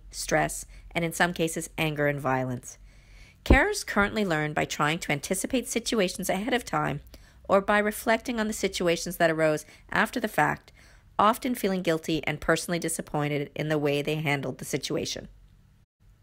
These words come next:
Mabel Carer helps the carer be prepared for the situation they will encounter. It then aids in learning how to assess situations and determine appropriate responses in the moment. Finally, it then follows up with an in-depth learning support at the end of each day.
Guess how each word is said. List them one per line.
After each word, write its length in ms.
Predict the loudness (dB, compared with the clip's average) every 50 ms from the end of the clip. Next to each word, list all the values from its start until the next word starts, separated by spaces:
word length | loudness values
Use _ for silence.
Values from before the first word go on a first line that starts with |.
| -16 -6
Mabel 320 | 0 2 2 2 2 2 0
Carer 380 | 4 6 6 6 6 4 4
helps 340 | 2 2 2 2 2 2 0
the 140 | -4 -4 -2
carer 340 | 2 2 2 4 2 2 0
be 160 | 0 0 -2
prepared 500 | 0 -2 -6 -4 0 2 4 4 2 2
for 120 | 0 -4
the 100 | -4 -4
situation 580 | -4 -4 -4 -4 -2 0 0 0 0 0 -2 0
they 120 | 0 0
will 100 | 0 0
encounter. 640 | -2 -4 -4 0 0 0 0 -2 -4 -6 -6 -6 -8 _ -20 -20 -20 -20 -18 -8 -4
It 120 | -2 2 4
then 180 | 2 2 2 2
aids 380 | 2 4 4 4 2 0 -2 -2
in 160 | 0 2 2
learning 300 | 2 2 2 0 -2 -4
how 240 | -2 0 2 2 2
to 140 | 2 -2
assess 380 | -4 -2 0 2 2 2 2 0
situations 760 | -4 -4 -4 -2 0 0 0 0 0 -4 -4 -4 -6 -6 -8 -6 -4
and 140 | -4 -4 -4
determine 360 | -4 -4 -2 0 0 0 -2
appropriate 600 | -4 -6 -6 0 4 4 4 4 2 0 -2 0
responses 600 | 0 -2 -4 -2 -2 0 -2 -2 -2 -4 -6 -4 -2
in 160 | -4 -2 -2
the 40 | 0
moment. 380 | -2 -2 -2 -2 -6 -8 -8 -12 -20 -20 _ -20 _ -20 -20 -20 -20 -20 -10
Finally, 640 | 0 6 8 8 8 6 4 0 -2 -2 -2 -4 -6 -12 -20 -20 -14 -4 -2
it 140 | -2 0 2
then 160 | 2 2 2
follows 420 | 2 4 4 4 4 4 2 2
up 160 | 2 2 2 0
with 140 | -2 -2
an 100 | -2 -4 -4 -2
in-depth 560 | -2 -2 -2 2 2 2 2 0 -4 -16 -10 -2
learning 360 | 2 4 4 4 2 0 -4
support 520 | -4 -6 -6 -2 0 2 2 2 0 -2 -4
at 120 | -6 -4 -4
the 100 | -2 -2
end 200 | -2 -2 -2 -2
of 140 | -6 -6 -4
each 360 | -4 -4 -4 -4 -6 -8 -4
day. 340 | -2 -2 -2 -2 -6 -8